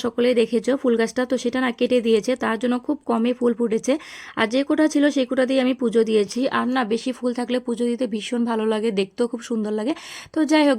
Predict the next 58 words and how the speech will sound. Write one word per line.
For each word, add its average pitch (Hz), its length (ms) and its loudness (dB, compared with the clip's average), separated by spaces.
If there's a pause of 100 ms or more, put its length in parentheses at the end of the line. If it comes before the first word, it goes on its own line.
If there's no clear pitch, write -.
যে 254 80 2
কটা 262 260 0
ছিল 254 220 -2
সেগুলো 240 280 -2
দিয়ে 247 140 0
আমি 240 80 0
সুন্দর 240 260 -2
করে 254 180 0
পুজো 240 300 -2
দিয়ে 233 200 0
দিয়েছি। 233 340 0
পুজো 247 320 -2
দেওয়ার 240 240 0
পর 254 160 0
রুমে 233 240 0
চলে 240 240 0
আসলাম 277 220 -2 (100)
আর 214 80 0
এখন 214 220 -4
রুমটা 214 260 -4
সুন্দর 226 260 -4
করে 233 140 0
গুছিয়ে 220 360 0
নিয়েছি। 226 240 0 (520)
গুছানোর 339 420 6
পর 339 200 6
এখন 277 260 2
আমি 240 220 4
রেডি 233 260 4
হব, 226 140 0 (120)
তো 359 100 2
তোমরা 233 200 0
একটু 226 160 -4
পর - 140 -2
দেখতেই 208 400 0
পাবে। 190 160 0 (120)
তো 254 100 0
এই 233 180 2
যে 311 100 0
আমি 226 200 2
এখন 226 200 -4
রেডি 220 260 0
হয়ে 233 160 2
পড়েছি, 240 300 0
আমরা 226 240 0
যাব 233 180 -4 (180)
ঘুরতে। 214 280 -4 (400)
তো 285 80 0 (100)
কোথায় 285 340 2
যাব, 254 140 2 (160)
কী 262 120 -2 (140)
করব, 233 180 0 (140)
পুরো 254 160 2
ভিডিওটা 247 360 0
তোমরা 277 200 -2 (120)
স্কিপ - 260 -8
না 247 120 -2
করে 277 120 0